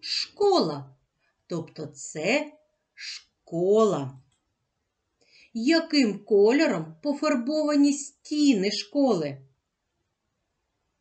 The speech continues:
Стіни школи пофарбовані жовтим кольором. У який день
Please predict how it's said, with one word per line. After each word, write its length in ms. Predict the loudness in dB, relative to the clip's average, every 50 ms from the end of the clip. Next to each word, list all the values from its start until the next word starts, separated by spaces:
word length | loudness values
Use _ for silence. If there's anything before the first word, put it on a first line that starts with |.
| _ _ _ _ _
Стіни 500 | -20 -20 -20 _ -10 -6 -4 -4 -4 -4
школи 680 | -6 -10 -10 -10 -8 -6 -4 -2 -2 -2 -4 -4 -8 -12 _ _ _ _
пофарбовані 960 | -8 -6 -4 -2 -2 -2 0 0 0 0 0 0 0 0 0 0 -4 -6 -10
жовтим 840 | -14 -14 -12 -8 -4 -2 0 0 0 -2 -4 -6 -8 -8 -8 -8 -10
кольором. 760 | -8 -4 -2 0 0 0 0 -2 -4 -4 -6 -8 -10 -14 -18 _ _ _ _ _ _ _ _ _ _ _ _ _ _ _ _ _ _ _ _ _ _ _ _ _ _ _ _ _ _ _ _ _ _ _ _ _ _ _ _ _ _ _ _ _ _ _ _ _ _ _ _ _ _ _ _ _ _ _ _ _ _ _ _ _
У 160 | -4 -2 0
який 520 | 2 2 0 0 -2 -2 0 0 0 -2
день 320 | -2 0 0 0 0 0